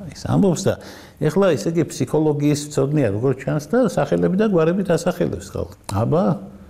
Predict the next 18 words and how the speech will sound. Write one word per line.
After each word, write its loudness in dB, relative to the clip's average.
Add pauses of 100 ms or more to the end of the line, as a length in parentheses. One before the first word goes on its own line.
(160)
ადექი, 0 (100)
ჰარპერ, 0
შენქენი 0
არა, 0
აბა, 2
ეს 2
არა, 0 (140)
შენქენი 0
არა 2
და 2 (440)
მიადგა 2
ბეკი 0
ტეტჩერი 0
და 2
რო 4
თქვა, 0
რომ 4
შენქენი, 0